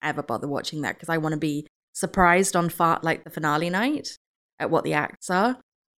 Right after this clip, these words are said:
So it, like, the lead up is, like, a week and then it's one Saturday in May and it's four hours long.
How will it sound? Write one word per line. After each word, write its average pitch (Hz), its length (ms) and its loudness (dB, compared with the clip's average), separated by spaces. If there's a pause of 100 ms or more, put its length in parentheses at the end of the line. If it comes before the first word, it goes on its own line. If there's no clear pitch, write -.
(180)
So 190 200 4
it, 185 80 6
like, 180 180 2
the 180 80 0
lead 190 260 6
up 185 160 4
is, 165 120 2
like, 156 140 0
a 156 40 0
week 156 200 0
and 151 120 0
then 139 100 0
it's - 180 -4
one 151 200 0
Saturday 143 520 0
in 147 160 -4
May 104 320 -2
and - 140 -6
it's - 160 -10
four 127 240 -6
hours 90 240 -6
long. 107 300 -4